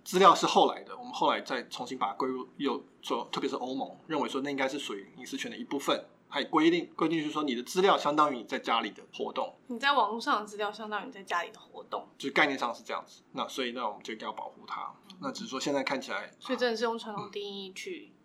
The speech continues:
Speaker 2: 适应新的环境的。
Speaker 1: 法律定义都是这样，就是慢慢演化出来的。所以有些譬喻回到很早以前，但是，但是，但是，但这样它可以理解。
Speaker 2: 嗯。
Speaker 1: 目前还在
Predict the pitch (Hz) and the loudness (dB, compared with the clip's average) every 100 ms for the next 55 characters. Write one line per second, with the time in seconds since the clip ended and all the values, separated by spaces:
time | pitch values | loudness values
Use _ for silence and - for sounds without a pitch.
0 | _ _ - - 240 220 202 196 190 180 | _ _ -8 -6 -4 -6 -6 -8 -10 -10
1 | 170 - - - - - - 101 - - | -12 -14 -20 -14 -10 -10 -10 -10 -8 0
2 | 139 202 196 190 151 131 123 101 117 120 | 2 4 4 4 4 2 0 -2 -4 -8
3 | 120 107 104 - 110 - - - - - | -6 -8 -8 -10 -10 -10 -12 -14 -16 -12
4 | - 123 110 135 - 127 - 123 120 120 | -6 -4 -4 -4 0 -2 -2 -2 -2 -2
5 | 110 110 98 - - - - - 147 151 | -4 -4 -4 -6 -12 -12 -18 -8 -4 -2
6 | 151 208 208 202 196 175 170 156 156 143 | -2 0 0 2 0 4 2 4 2 2
7 | 151 143 - 131 - 98 - - 254 247 | 0 -2 0 -2 -4 -14 -14 -14 -10 -10
8 | 233 - - 156 117 120 131 123 | -10 -8 0 2 2 0 -2 -4